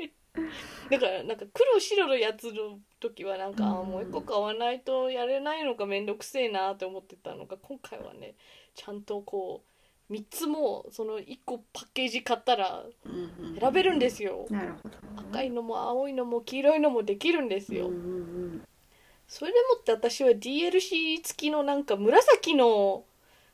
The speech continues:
Speaker 1: 隠しクラスみたいなのがついているやつをやったから、
Speaker 2: ほうほうほう。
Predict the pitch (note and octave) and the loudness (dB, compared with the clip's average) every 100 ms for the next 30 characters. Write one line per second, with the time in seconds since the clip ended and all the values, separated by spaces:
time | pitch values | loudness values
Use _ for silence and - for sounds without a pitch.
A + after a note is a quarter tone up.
0 | - - - - - F#4 F4 F4 A4 G4+ | -4 -4 0 0 0 2 2 8 12 12
1 | - - C#4 B3+ C4 A#3 A#3 A#3+ A#3+ A#3+ | 10 6 4 4 2 2 2 0 2 0
2 | - C#4+ C#4+ C4 A#3 A3 A3+ A#3 - G#3 | 2 2 4 4 4 4 2 2 0 -2
3 | - - - - - - - F3 - G#3+ | -2 -6 -8 -8 -8 -6 -4 -4 -4 -8